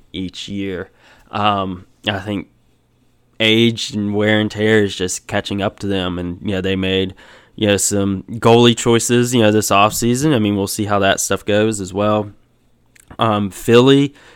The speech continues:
you know, they could be another one of those teams. You know, I hope, you know, it wasn't, you know, just a one-off for them. You know, they've struggled for years. You know, I want them to be good, you know, 'cause they did get entertaining to watch. Um, but, you know, they tend to be a little bit inconsistent.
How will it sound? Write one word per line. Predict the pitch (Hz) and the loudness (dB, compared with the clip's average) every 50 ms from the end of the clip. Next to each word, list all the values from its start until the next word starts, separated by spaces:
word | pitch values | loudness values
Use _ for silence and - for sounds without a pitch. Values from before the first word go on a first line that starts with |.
| _ - | _ -6
you | - 110 | -2 -2
know, | 104 | 0
they | 104 107 110 110 | 2 2 2 2
could | 110 - 120 110 110 110 107 - _ _ _ - - - | 2 4 4 6 6 4 2 0 _ _ _ -20 -14 -4
be | 113 117 113 | -2 0 2
another | 110 107 104 110 110 | 2 2 2 0 0
one | 110 107 107 | 0 0 0
of | 107 104 - - - _ _ _ - | 0 -2 -6 -12 -18 _ _ _ -2
those | 110 117 110 101 - - | 2 2 2 2 0 -4
teams. | - 110 110 113 120 127 120 107 | 0 2 2 4 4 2 2 2
You | 101 | 2
know, | 101 101 98 98 _ - - - - - | 2 2 0 -2 _ -18 -20 -20 -10 -4
I | - 101 | -4 -4
hope, | - - 104 110 120 117 - | -2 2 2 2 2 2 4
you | 120 117 | 4 6
know, | 117 120 107 | 8 8 6
it | - - - - - - | 4 0 -10 -18 -8 -4
wasn't, | 104 104 107 113 110 80 | -2 -2 0 0 0 2
you | 113 | 4
know, | 113 110 - | 6 6 6
just | - 113 - - | 4 4 0 0
a | 113 | -2
one-off | 98 95 101 107 110 117 113 - | 0 0 2 4 4 2 2 0
for | - 110 | -2 0
them. | 107 110 117 127 131 | 2 2 4 4 4
You | 117 107 107 | 4 2 2
know, | 104 101 | 2 2
they've | 98 101 101 101 98 - _ - _ _ - | 2 0 0 -2 -4 -10 _ -20 _ _ -18
struggled | - - - - 110 101 104 107 110 110 107 | -16 -12 -6 -4 -2 -2 0 2 2 0 0
for | - - 117 | -2 -4 -4
years. | 110 104 110 110 113 117 120 123 117 113 | -2 0 0 2 4 4 4 2 2 2
You | 107 | 0
know, | 98 98 98 98 98 - - - - _ _ - - | 2 2 2 0 -2 -4 -20 -20 -20 _ _ -12 -6
I | 95 | 0
want | 104 117 107 113 | 2 2 4 4
them | 113 110 | 2 0
to | 110 104 | 0 0
be | 110 107 | 0 0
good, | 101 117 117 127 131 120 117 113 107 | 4 6 8 8 8 8 6 4 2
you | 101 110 | -2 -2
know, | 104 101 | -2 -4
'cause | - 110 98 95 | -4 -6 -6 -4
they | 101 98 95 | -4 -6 -6
did | 90 101 95 107 104 | -6 -8 -8 -6 -6
get | 98 82 - | -6 -6 -6
entertaining | - 104 104 98 - 107 104 104 101 92 | -6 -6 -6 -6 -6 -4 -2 -2 -2 -4
to | 87 | -6
watch. | 80 87 117 151 160 127 - - - - - - | 0 4 4 6 6 4 2 -2 -12 -12 -8 -6
Um, | - 101 101 104 101 98 95 | -4 -4 -2 -2 -4 -4 -4
but, | - 92 92 92 90 - _ _ _ _ - - - - - _ _ _ _ _ _ _ - - | -4 -2 -2 -2 -2 -4 _ _ _ _ -20 -20 -20 -20 -20 _ _ _ _ _ _ _ -4 -2
you | 117 | 0
know, | 104 98 95 | 2 2 0
they | - - 104 107 104 | 0 0 -2 -2 -2
tend | - - 110 104 101 | -2 -2 -2 -2 -2
to | 101 | -2
be | 95 98 101 | -2 0 0
a | 98 | 0
little | 98 101 98 92 | 0 0 -2 -2
bit | 85 98 98 - - | -2 -2 -4 -4 -4
inconsistent. | 101 98 92 - 95 90 - - 107 - - - 113 107 - | -6 -8 -8 -10 -12 -12 -8 -8 -6 -6 -6 -4 -4 -6 -6